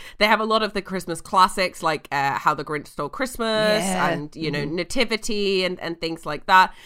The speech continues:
Speaker 1: Then they have their own, uh, like, Christmas movies that they make,
Speaker 2: Mm-hmm.
Speaker 1: including Klaus, which is a wonderful Christmas movie. If you haven't
Speaker 2: Yeah.
Speaker 1: seen it, if you're looking for a family film.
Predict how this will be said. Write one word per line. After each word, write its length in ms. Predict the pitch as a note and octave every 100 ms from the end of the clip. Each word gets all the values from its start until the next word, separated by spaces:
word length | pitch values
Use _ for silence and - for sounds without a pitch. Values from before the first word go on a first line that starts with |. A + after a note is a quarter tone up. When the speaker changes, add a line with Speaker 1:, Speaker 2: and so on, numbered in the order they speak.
| -
Speaker 1:
Then 140 | A3 A3+
they 100 | A#3+
have 200 | A#3+ G3+
their 180 | F#3+ F3
own, 480 | F#3+ A#3 A#3+ G#3 F3+
uh, 120 | - F3
like, 220 | E3+ D3+
Christmas 400 | - E3+ D#3+ D#3+
movies 340 | E3 D#3 D#3 D#3
that 120 | -
they 120 | D3
make, 220 | D#3 F3
Speaker 2:
Mm-hmm. 60 | E3 D3
Speaker 1:
including 300 | A3 G#3 F3
Klaus, 560 | - E3+ D#3+ G3+ -
which 160 | E3+ D#3+
is 120 | D#3
a 40 |
wonderful 460 | C#3+ D3 D3 D3+ C#3+
Christmas 380 | D3 D3 D3+ D3+
movie. 240 | D3 F3
If 120 | G#3
you 60 | D4
haven't 200 | F4 F4
Speaker 2:
Yeah. 80 | D4
Speaker 1:
seen 180 | F#3+ D3
it, 140 | D3
if 80 | -
you're 100 | C#3+
looking 300 | D3 D3 D3
for 120 | -
a 40 | C#3+
family 340 | C#3+ D3 C#3+
film. 340 | D3 C#3+ C#3